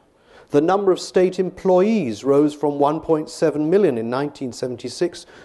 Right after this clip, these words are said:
to three point five million in nineteen eighty-six and four point five million in nineteen ninety-six.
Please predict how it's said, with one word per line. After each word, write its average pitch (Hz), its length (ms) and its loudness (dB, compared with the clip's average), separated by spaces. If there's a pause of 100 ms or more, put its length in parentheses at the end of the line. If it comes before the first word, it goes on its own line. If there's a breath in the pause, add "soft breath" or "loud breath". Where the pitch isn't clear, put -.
to 208 100 -6
three 214 280 -2
point 190 360 0
five 190 520 0
million 110 260 -4
in 117 100 -4
nineteen 131 360 -4
eighty-six 117 580 -6 (240 loud breath)
and 147 140 -2
four 254 360 2
point 113 300 -4
five 110 320 -6
million 113 220 -8
in 120 80 -6
nineteen 135 340 -6
ninety-six. 143 720 -8